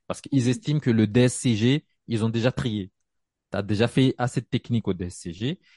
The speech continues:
Speaker 1: Et après, pendant trois ans, en plus de ton C D I, je précise, tu travailles comme tout le monde, t'es payé
Speaker 2: Mhm.
Speaker 1: comme tout le monde. T'as une fois par mois, tu vas en formation avec tous les autres, euh, experts comptables stagiaires de la région. Vous vous
Speaker 2: Mhm.
Speaker 1: voyez, vous nouez des relations, tu, tu te fais un peu un réseau, et cetera.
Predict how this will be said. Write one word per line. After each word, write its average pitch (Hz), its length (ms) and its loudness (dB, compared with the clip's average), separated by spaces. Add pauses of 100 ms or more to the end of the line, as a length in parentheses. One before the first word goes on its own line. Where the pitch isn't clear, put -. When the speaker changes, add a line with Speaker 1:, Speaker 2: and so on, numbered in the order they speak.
Speaker 1:
Et 92 80 -4
après, 117 240 -2
pendant 104 260 0
trois 120 440 0
ans, 123 240 -2
en 131 160 0
plus 123 240 0
de 101 100 -4
ton 98 160 -6
C - 220 -10
D 110 160 -6
I, 110 160 -4
je 90 100 -6
précise, 95 500 -8
tu - 140 -16
travailles 85 400 -8
comme 120 160 -2
tout - 120 -6
le 90 60 0
monde, 104 220 2
t'es 104 80 -6
payé - 240 -4
Speaker 2:
Mhm. - 40 -8
Speaker 1:
comme 185 180 -6
tout - 80 -2
le - 60 -2
monde. - 140 -4 (340)
T'as - 160 -2
une 139 180 0
fois 131 360 0
par 104 200 0
mois, 110 340 2
tu - 160 -6
vas 101 120 -2
en 101 100 -2
formation 98 680 0 (360)
avec 104 340 -4
tous 180 200 -4
les 143 240 2
autres, 135 320 -4
euh, 92 260 -8
experts - 300 -12
comptables 101 300 -4
stagiaires 98 380 -2
de 90 100 -2
la 90 120 -4
région. 92 380 0
Vous 92 180 -4
vous 90 80 -12
Speaker 2:
Mhm. 90 60 -14
Speaker 1:
voyez, 87 480 0
vous 92 160 -6
nouez 92 240 0
des 90 140 0
relations, 98 840 0
tu, - 160 -18 (160)
tu - 160 -6
te - 80 -16
fais 92 80 0
un 90 140 -2
peu 95 140 0
un 92 160 2
réseau, 87 440 0
et 87 80 0
cetera. 87 420 -6